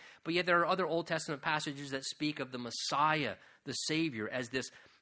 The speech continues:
powerful, reigning, glorified king. And what we understand through the lens of the Spirit on the other side of Jesus' death and resurrection is that's very clearly Jesus coming the first time as a humble, suffering servant to die on the cross for our sins,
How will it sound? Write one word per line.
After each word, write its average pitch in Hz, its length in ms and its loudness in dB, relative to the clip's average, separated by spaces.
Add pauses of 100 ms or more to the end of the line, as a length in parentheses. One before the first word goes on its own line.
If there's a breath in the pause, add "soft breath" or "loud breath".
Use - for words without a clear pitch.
(160)
powerful, 156 880 4
reigning, 135 800 4
glorified 147 960 0
king. 135 420 -6 (540 soft breath)
And 156 160 2
what 170 160 4
we 240 340 8
understand 160 760 2
through 175 140 0
the 147 140 2
lens 165 500 2
of 123 120 -6
the 123 60 -8 (120)
Spirit 220 420 4 (240 loud breath)
on 156 120 0
the 147 140 0
other 190 180 2
side 180 360 4
of 131 80 -4
Jesus' 143 480 -6
death 170 320 2
and 156 140 -6
resurrection 139 840 -2 (400 loud breath)
is 160 300 -4
that's 196 200 2
very 170 280 0
clearly 196 580 -4
Jesus 156 480 -6
coming 175 320 -4
the 135 80 -4
first 233 360 -2
time 139 200 -2
as 127 100 -4
a 123 80 -2
humble, 185 380 -4
suffering 151 500 -2
servant 175 400 0
to 135 80 -6
die 131 280 0
on 156 100 0
the 117 80 -6
cross 147 300 0
for 120 200 -4
our 104 100 0
sins, 214 520 -2